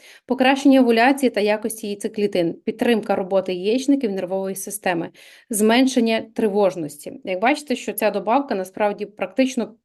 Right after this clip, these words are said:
потрібна буде дев'яносто дев'яти відсотків населення людей. Основні функції мінозотолу: підтримка гормонального балансу, особливо корисний при С П К Я, бо допомагає нормалізувати рівень інсуліну та статевих гормонів. Ой, там вийду.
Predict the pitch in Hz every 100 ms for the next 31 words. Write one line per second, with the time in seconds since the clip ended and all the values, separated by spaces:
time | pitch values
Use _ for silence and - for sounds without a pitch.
0 | _ 214 214 262 247 202 196 185 190 226
1 | 220 190 185 214 196 202 - 185 180 185
2 | 185 175 170 160 _ - - - - 254
3 | 269 277 320 302 285 277 247 226 233 220
4 | 214 202 185 165 170 - 254 277 262 233
5 | 220 220 220 208 208 190 170 - 170 -
6 | - - - - 247 233 233 277 262 -
7 | 240 233 311 285 254 254 247 220 - 208
8 | 220 202 220 302 247 226 214 214 202 233
9 | 240 226 220 214 196 208 196 214 226 226
10 | 208 190 190 190 202 214 262 262 208 -
11 | 202 202 190 190 180 170 165 _ _ _
12 | _ _ _ _ _ _ _ _ _ _
13 | _ _ - 262 - 220 247 214 -